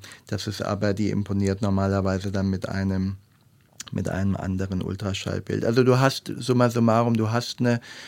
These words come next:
von der Klinik erstmal her eine plausible Verdachtsdiagnose, die sich halt im Labor nicht so, nicht so bestätigt. Wir haben jetzt natürlich, was kompliziert ein bisschen ist, eben noch eine Überlappung mit einer anderen Schilddrüsenerkrankung, die vorbestehend ist,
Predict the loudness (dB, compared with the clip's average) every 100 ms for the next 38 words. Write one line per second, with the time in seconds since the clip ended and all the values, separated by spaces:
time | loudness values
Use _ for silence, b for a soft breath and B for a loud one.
0 | B -2 2 4 2 2 4 4 4 0
1 | 2 2 4 4 4 2 0 0 2 0
2 | 0 0 2 0 0 -2 -4 2 2 2
3 | 0 0 0 0 -2 0 0 0 2 2
4 | 0 0 2 2 2 b b b b b
5 | b 0 0 0 2 4 4 2 b b
6 | b -2 -2 0 0 0 -2 2 4 4
7 | 2 2 2 2 -2 -2 0 0 -2 -4
8 | -2 -2 -4 -4 0 0 2 0 0 0
9 | 0 0 -2 -2 0 0 0 0 0 0
10 | 2 0 -2 0 0 0 0 0 0 0
11 | 0 0 -2 -4 -2 -2 -2 -2 -2 -4
12 | -4 -2 -4 -6 -2 -2 0 -4 -4 -2
13 | -2 -2 -4 -6 -10